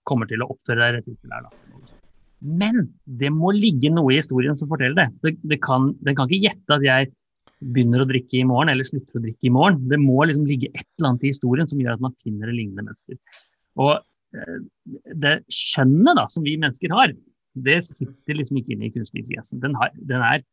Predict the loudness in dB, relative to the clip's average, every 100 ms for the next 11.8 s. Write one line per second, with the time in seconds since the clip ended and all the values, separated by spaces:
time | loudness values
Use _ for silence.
0 | _ -8 -6 -4 -4 -4 -8 -10 -8 -6
1 | -6 -6 -8 -6 -8 -6 -2 2 4 4
2 | 0 0 -2 -4 -8 -10 -8 -6 -6 -4
3 | -2 -2 -4 _ _ _ 0 4 4 2
4 | _ _ -2 2 2 4 0 -2 _ 0
5 | 0 0 0 0 -2 -4 -8 -12 -12 -10
6 | -12 -8 -6 -6 -6 -6 -6 -2 0 2
7 | 4 2 0 -8 _ _ -10 -4 -2 0
8 | 0 0 -2 -4 -2 0 0 0 -4 -4
9 | -8 -8 -10 -12 -12 -14 -18 -18 -14 -14
10 | -14 -16 -16 -20 _ _ _ _ _ -4
11 | 0 2 2 2 2 2 2